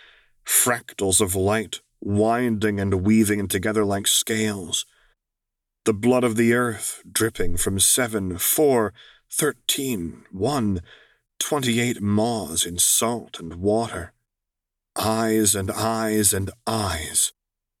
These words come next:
that held a universe each. A voice that roared with thunder as skies in the shape of wings folded.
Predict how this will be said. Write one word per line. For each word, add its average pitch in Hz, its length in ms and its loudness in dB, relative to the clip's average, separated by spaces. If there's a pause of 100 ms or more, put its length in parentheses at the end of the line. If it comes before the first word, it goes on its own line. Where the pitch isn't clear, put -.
(420)
that 90 120 -2
held 110 280 2
a 104 100 4
universe 101 680 2
each. 92 380 -8 (1500)
A 101 140 2
voice 107 480 2
that 98 140 0
roared 117 640 4
with 110 180 0
thunder 98 840 -6 (680)
as 85 140 -2
skies 107 760 2
in 101 80 2
the 98 100 0
shape 107 400 0
of 95 140 -2
wings 95 960 -2
folded. 101 540 -4